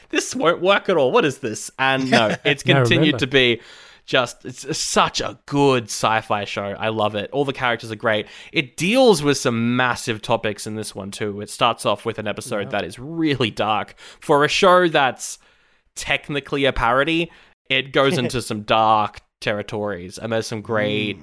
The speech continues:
Speaker 2: Mm.
Speaker 1: uh, time travel episodes. There's one time travel episode that I
Speaker 3: Ooh.
Speaker 1: loved. Um, it also deals with, uh, some kind of Deep Space Nine, like,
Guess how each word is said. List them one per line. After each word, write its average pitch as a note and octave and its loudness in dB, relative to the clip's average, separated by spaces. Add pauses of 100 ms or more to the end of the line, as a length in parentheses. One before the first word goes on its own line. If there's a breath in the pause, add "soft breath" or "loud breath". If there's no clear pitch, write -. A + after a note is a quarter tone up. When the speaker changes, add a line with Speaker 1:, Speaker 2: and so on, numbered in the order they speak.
Speaker 2:
Mm. - -12
Speaker 1:
uh, G2 -8
time D3 -2
travel D3 0
episodes. C3 0
There's A2+ -8
one B2+ 0
time B2+ -6
travel A2+ -2
episode A#2 -6
that G#2+ -2
I G#2+ -2
Speaker 3:
Ooh. - -4
Speaker 1:
loved. A2 2 (360 loud breath)
Um, B2 2
it D3 4
also D#3+ 4
deals C#3 2
with, B2+ 0 (480 soft breath)
uh, C3 2
some D3 -4
kind F3+ -2
of D3+ -2
Deep F#3 0
Space E3+ -2
Nine, D#3+ 0
like, C3+ -8